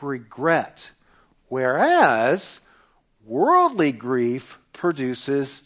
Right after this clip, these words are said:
death. Now, I want you to notice what Paul is doing. He's contrasting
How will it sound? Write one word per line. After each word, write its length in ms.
death. 340
Now, 80
I 80
want 220
you 60
to 60
notice 380
what 140
Paul 260
is 100
doing. 320
He's 240
contrasting 1300